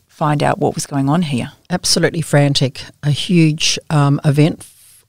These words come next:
Speaker 2: for the news. Uh, every time some bones had been discovered, everybody immediately thought Sarah Spears, Jane Rimmer. But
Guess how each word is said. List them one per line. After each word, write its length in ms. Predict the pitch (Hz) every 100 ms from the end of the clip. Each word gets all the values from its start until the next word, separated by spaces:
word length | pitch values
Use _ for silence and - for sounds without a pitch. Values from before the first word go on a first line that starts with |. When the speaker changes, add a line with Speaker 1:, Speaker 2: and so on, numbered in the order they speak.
| _
Speaker 2:
for 160 | - 147
the 100 | 147
news. 540 | 156 160 196 220 - - - - - -
Uh, 440 | - 147 139 147 - - _
every 200 | 175 165
time 540 | - 180 165 151 151 156
some 240 | - 147
bones 380 | 160 156 160 156
had 220 | 151 156
been 400 | 165 151 151 147 - -
discovered, 640 | 247 - 202 175 131 - - _
everybody 640 | 165 156 156 147 143 143 - -
immediately 320 | 165 160 151
thought 320 | 143 165 160
Sarah 320 | - - 147 139
Spears, 560 | - 156 151 151 - - -
Jane 300 | 151 139 139
Rimmer. 360 | 147 143 156 - _ _ _ _ _ _ _ _
But 200 | 160 151